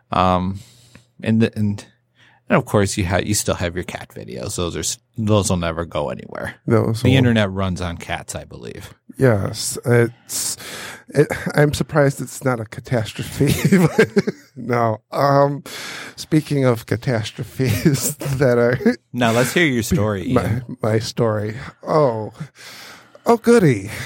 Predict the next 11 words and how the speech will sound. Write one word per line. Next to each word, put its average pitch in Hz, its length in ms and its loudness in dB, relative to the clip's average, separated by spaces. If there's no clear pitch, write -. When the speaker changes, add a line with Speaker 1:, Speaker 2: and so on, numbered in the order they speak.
Speaker 2:
So 127 760 0
back 185 220 -2
in 170 80 -2
the 147 80 2
day, 123 400 0
I, 123 420 2
um, 110 560 2
the 131 220 0
big - 240 -8
reason, 147 720 0
um, 117 400 2